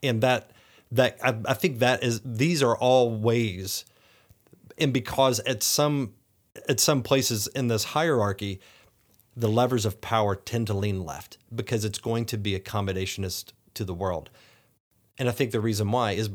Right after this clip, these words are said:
it's like the, whenever there's nobody, no, a few, sometimes there's this thought that when harm comes my way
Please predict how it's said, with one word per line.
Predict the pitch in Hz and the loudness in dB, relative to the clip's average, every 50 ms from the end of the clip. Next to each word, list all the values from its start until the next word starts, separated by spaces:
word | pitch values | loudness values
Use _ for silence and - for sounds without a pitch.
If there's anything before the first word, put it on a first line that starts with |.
| - | -8
it's | - 123 107 - | -6 -4 -2 -2
like | 113 104 | 0 0
the, | 113 110 104 - - - - _ _ _ _ _ _ _ _ _ - - - _ _ _ _ _ _ _ _ _ _ _ _ _ _ - | -2 -2 -4 -6 -10 -20 -20 _ _ _ _ _ _ _ _ _ -20 -20 -20 _ _ _ _ _ _ _ _ _ _ _ _ _ _ -8
whenever | 151 120 127 147 156 175 175 175 156 127 | 0 2 4 4 6 4 4 2 2 2
there's | 117 120 117 113 110 110 104 - - - - - _ _ _ _ _ _ _ _ _ _ _ _ _ - - - _ _ _ _ _ _ | 2 2 4 4 2 0 -2 -6 -8 -12 -20 -20 _ _ _ _ _ _ _ _ _ _ _ _ _ -20 -20 -20 _ _ _ _ _ _
nobody, | - 151 156 180 190 175 156 143 | 0 2 4 4 6 4 4 2
no, | 139 143 - - 139 120 92 | 2 0 0 -2 -6 -8 -10
a | - | -12
few, | - - 170 165 - 139 131 131 | -10 -6 -6 -4 -2 -2 0 0
sometimes | 127 - - 196 196 180 156 151 139 123 117 110 | 0 2 2 2 2 2 2 2 2 0 0 2
there's | 120 117 117 110 101 | 2 2 2 2 -2
this | 113 117 117 107 101 - - | -4 -4 -4 -2 -2 -2 -2
thought | - 110 101 92 - 110 | 0 0 0 0 -2 -4
that | 110 - - - - _ _ _ | -8 -10 -10 -14 -20 _ _ _
when | - 123 110 123 135 143 | -6 -2 0 2 2 2
harm | 135 - - 135 131 131 127 127 123 - - _ _ _ _ _ | 0 0 2 2 2 2 0 0 -4 -6 -10 _ _ _ _ _
comes | - - 127 120 110 98 | -4 -2 0 0 0 0
my | 110 107 107 104 | -2 0 0 0
way | 98 101 104 92 87 82 87 95 101 | 0 -2 -2 -4 -4 -6 -8 -8 -10